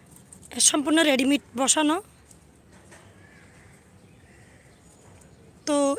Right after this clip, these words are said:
এটার দাম পড়বে তিনশো টাকা। আমি বেশি দামে বিক্রি করি না। তো আপনারা নিয়ে শুধু রেডিমেড, এটা কোনো মাটি কিছু দিতে হবে না, মাটি সব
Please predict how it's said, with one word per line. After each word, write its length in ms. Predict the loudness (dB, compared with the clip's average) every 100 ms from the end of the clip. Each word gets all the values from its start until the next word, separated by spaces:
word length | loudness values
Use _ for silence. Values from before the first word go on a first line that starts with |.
| 0
এটার 260 | 2 2 4
দাম 240 | 4 4
পড়বে 420 | 2 2 4 2
তিনশো 380 | 4 2 4 4
টাকা। 380 | 4 4 2 2
আমি 340 | 0 2 2
বেশি 280 | 0 0 0
দামে 440 | 2 2 0 -2 -6 -16 -20 -14 -4
বিক্রি 280 | -2 0
করি 240 | 0 2 4
না। 220 | 4 2 -4 -20 -20 -20 -18
তো 80 | -6
আপনারা 340 | -2 4 8 10
নিয়ে 520 | 10 10 10 10 8
শুধু 240 | 6 8
রেডিমেড, 420 | 10 10 8 6 0 -14 -12 -6
এটা 460 | 4 6 6 6 2 -4 -20 -20 -2
কোনো 180 | 2 6
মাটি 480 | 8 6 8 6 6
কিছু 220 | 4 4 6
দিতে 220 | 4 4
হবে 140 | 4
না, 100 | 4
মাটি 360 | 4 4 4 2
সব 160 | 2